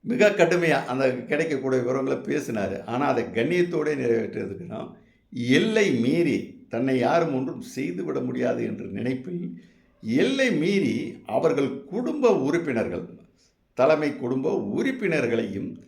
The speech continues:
கொஞ்சம் தேவையற்ற வில்லங்கங்கள்லாம், உதாரணமா, அந்த நிவேதா பெத்ராஜா, அந்த பெண்ணை பற்றி, ஏ, வேறு சில அந்த குடும்பத்தில் நடந்த உள் விஷயங்களை பற்றியெல்லாம் தேவையில்லாமல் இவர் பேசினார்.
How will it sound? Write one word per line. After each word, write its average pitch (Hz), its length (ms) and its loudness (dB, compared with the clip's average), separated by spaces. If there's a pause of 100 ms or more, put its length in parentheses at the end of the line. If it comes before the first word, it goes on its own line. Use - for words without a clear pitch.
(260)
கொஞ்சம் 233 540 0
தேவையற்ற 170 680 2
வில்லங்கங்கள்லாம், 120 920 0 (400)
உதாரணமா, 143 580 2 (460)
அந்த 123 380 0 (360)
நிவேதா 131 460 4
பெத்ராஜா, 117 760 0 (360)
அந்த 123 280 2
பெண்ணை 113 260 2
பற்றி, - 580 -6 (280)
ஏ, 170 440 4
வேறு 190 340 6
சில 143 320 2
அந்த 131 160 2
குடும்பத்தில் 135 520 -4
நடந்த 117 540 -2
உள் 143 420 -2
விஷயங்களை 104 460 -4
பற்றியெல்லாம் 101 640 -4 (420)
தேவையில்லாமல் 170 1000 6
இவர் 107 580 -2
பேசினார். 98 680 -4